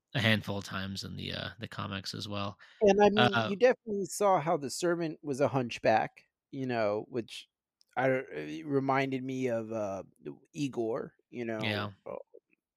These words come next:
Speaker 1: I don't think I even
Speaker 2: Yeah.
Speaker 1: noticed that, to be honest, the, that
Speaker 2: Yeah,
Speaker 1: is, the servant
Speaker 2: he
Speaker 1: was a hunchback.
Speaker 2: Definitely a hunchback. I mean, it's not like
Speaker 1: Hmm.
Speaker 2: a massive hunch, but he, you
Speaker 1: Yeah.
Speaker 2: can tell that he's kinda leaning to one side and
Speaker 1: Interesting.
Speaker 2: it,
Speaker 1: Uh,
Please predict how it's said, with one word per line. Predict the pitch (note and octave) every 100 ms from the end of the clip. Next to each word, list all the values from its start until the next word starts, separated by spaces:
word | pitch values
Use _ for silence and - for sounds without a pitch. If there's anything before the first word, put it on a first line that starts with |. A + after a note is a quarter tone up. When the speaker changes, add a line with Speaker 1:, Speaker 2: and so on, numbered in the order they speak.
| _ _ _ _ _ _ - - -
Speaker 1:
I | B2
don't | F#3 F3+
think | F3+
I |
even | F3 D#3+ C3
Speaker 2:
Yeah. |
Speaker 1:
noticed | C#3 C#3+ B2 -
that, | G#2 G2
to | -
be | G2+
honest, | G#2 G2+ G2+ - -
the, | G2+ G2+ G2+
that | G2+ D3
Speaker 2:
Yeah, |
Speaker 1:
is, | F3 D#3 C3+
the | D#3
servant | D3 C#3+
Speaker 2:
he |
Speaker 1:
was | G2+
a | G2+
hunchback. | G2+ G2 G2+ G2+ - _ _ _ _ -
Speaker 2:
Definitely | E3+ F#3+ G#3+
a | F#3
hunchback. | F#3+ D3 A#2+ G2+ _ -
I | -
mean, | F#3+
it's | G#3 F#3
not | A3+
like | G#3+
Speaker 1:
Hmm. |
Speaker 2:
a | D3
massive | C3+ D3+ F3 - G3 E3+
hunch, | G3 B3 - -
but | E3
he, | C3 -
you | A#2 G#2
Speaker 1:
Yeah. |
Speaker 2:
can | G2+ D3
tell | E3 E3+
that | D3+
he's | C3+ B2+
kinda | - D3+ C#3
leaning | C3+ D3 C#3+ C#3+
to | C3+
one | C3 B2+ B2
side | - C3 B2 A#2+ A#2+
and | A2 G2+
Speaker 1:
Interesting. | D#3+ - G#2 G#2+
Speaker 2:
it, | G#2 G2+ _ _ _ _ _ _ _ _ _ _ _ _ _ C3
Speaker 1:
Uh, | D3